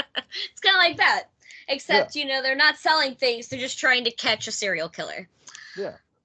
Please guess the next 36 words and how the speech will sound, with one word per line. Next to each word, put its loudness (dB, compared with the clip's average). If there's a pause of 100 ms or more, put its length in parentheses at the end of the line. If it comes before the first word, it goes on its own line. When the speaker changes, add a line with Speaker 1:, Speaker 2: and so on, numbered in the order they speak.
Speaker 2:
'cause -12
it's -16
fucking -4
Speaker 1:
Yeah. 4
Speaker 2:
up -12
their -8
shit. -8 (400)
Speaker 1:
Yeah, 2 (100)
it's -10
fucking -8
up -6
their -10
shit, -4
and -12
they -6
gotta -8
get -6
it -6
under -4
wraps. -8 (480)
Speaker 2:
Yeah. -12
Speaker 1:
And 2 (240)
the -4
cops 0
aren't -2
working -10
fast -2
enough -10
for -12
'em. -14 (220)
So, -8
Speaker 2:
They 0
aren't. -6 (760)
Speaker 1:
vigilante -2
justice, -8
everyone. -6